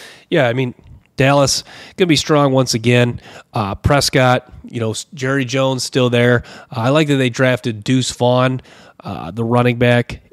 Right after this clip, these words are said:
And, uh, yeah, Cowboys, a team that have really drafted well for several years now. So let's talk, uh, we'll talk Pittsburgh Steelers.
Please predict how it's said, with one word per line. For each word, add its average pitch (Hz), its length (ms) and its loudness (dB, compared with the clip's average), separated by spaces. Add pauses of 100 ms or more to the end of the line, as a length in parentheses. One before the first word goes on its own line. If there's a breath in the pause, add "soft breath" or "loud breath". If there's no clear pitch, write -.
And, 107 320 2
uh, 107 240 4
yeah, 143 200 0 (260)
Cowboys, 165 560 0
a 123 60 -12
team 139 280 -6
that 123 120 -6
have 113 120 -10
really 120 160 -2
drafted 107 540 -2
well 107 240 2
for - 160 -4
several 107 400 0
years 104 280 -2
now. 95 220 -6 (2500 loud breath)
So - 140 0
let's 170 120 -2
talk, 170 300 0
uh, 151 220 2
we'll 147 100 -2
talk 165 300 0
Pittsburgh 151 420 0
Steelers. 143 640 -4